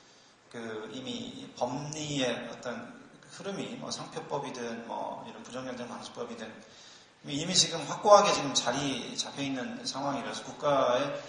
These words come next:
국가를 명예 주체로서 인정을 안 하려고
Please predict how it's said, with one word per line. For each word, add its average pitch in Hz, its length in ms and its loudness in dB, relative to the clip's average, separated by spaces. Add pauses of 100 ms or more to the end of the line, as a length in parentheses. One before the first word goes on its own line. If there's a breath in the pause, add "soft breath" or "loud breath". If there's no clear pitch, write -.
(320 loud breath)
국가를 160 400 6
명예 151 580 4
주체로서 156 560 2
인정을 127 880 2 (340 loud breath)
안 113 160 2
하려고 180 720 6